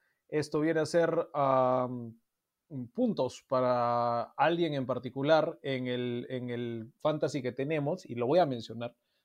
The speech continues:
para el equipo For the Glory, que tiene dos corredores corriendo este, este partido, a David Johnson y a Edwards Helaire. Así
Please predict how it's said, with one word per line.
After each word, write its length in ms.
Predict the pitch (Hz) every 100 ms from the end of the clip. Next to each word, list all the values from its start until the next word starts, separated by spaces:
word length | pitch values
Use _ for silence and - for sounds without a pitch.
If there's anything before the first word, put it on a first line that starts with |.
| _
para 200 | 135 131
el 80 | 135
equipo 540 | 139 202 175 196 180 - -
For 200 | 240 262
the 100 | 220
Glory, 640 | 185 240 262 214 139 - _ _ _ _ _
que 100 | 131
tiene 260 | 127 165 170
dos 280 | - - -
corredores 480 | 160 151 160 160
corriendo 600 | - 139 151 151 143 139
este, 640 | - 143 - 143 135 131 - 147
este 240 | 135 139
partido, 600 | 127 127 143 147 151 175 -
a 140 | 131
David 300 | 127 160 143
Johnson 400 | 151 160 151 160
y 60 | 131
a 100 | -
Edwards 560 | 151 147 147 147 127 -
Helaire. 440 | 127 127 165 - - _ _ 120
Así 300 | 101 98